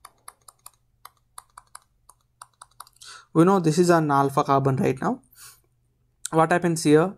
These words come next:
Delocalization takes place. What delocalization? Hyperconjugation only.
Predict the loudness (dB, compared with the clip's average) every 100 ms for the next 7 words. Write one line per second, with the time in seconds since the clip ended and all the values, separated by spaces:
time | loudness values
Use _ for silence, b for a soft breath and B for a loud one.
0 | 0 4 4 4 4 2 0 -4 -4 -4
1 | -8 -10 -12 _ _ _ _ _ 0 4
2 | 4 4 4 2 0 -2 -2 0 2 2
3 | 2 2 0 -2 -10 -8 -12